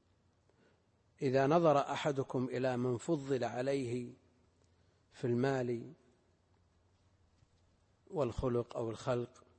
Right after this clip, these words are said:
فلينظر إلى من هو أسفل منه." يعني، إذا نظرت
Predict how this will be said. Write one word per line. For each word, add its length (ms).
فلينظر 680
إلى 300
من 160
هو 160
أسفل 400
منه." 220
يعني، 260
إذا 180
نظرت 640